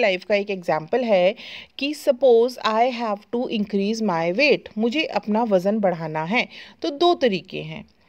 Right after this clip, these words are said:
एक तो खूब सारे कपड़े मैं पहन लूँ, है ना, बहुत सारे कपड़े मैंने, एक्सटर्नल मैंने कपड़े पहन लिए और अपना वज़न जो है वो एक दो किलो बढ़ा लिया, ठीक है। तो उस केस को हम क्या कहेंगे, उस केस को हम कहेंगे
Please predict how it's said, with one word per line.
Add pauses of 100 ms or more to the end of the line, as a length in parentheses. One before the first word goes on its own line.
(260)
एक
तो
खूब
सारे
कपड़े
मैं
पहन
लूँ, (760)
है
ना, (480)
बहुत
सारे
कपड़े
मैंने, (100)
एक्सटर्नल
मैंने
कपड़े
पहन
लिए
और
अपना
वज़न
जो
है
वो
एक
दो
किलो
बढ़ा
लिया, (440)
ठीक
है। (500)
तो
उस
केस
को
हम
क्या
कहेंगे,
उस
केस
को
हम
कहेंगे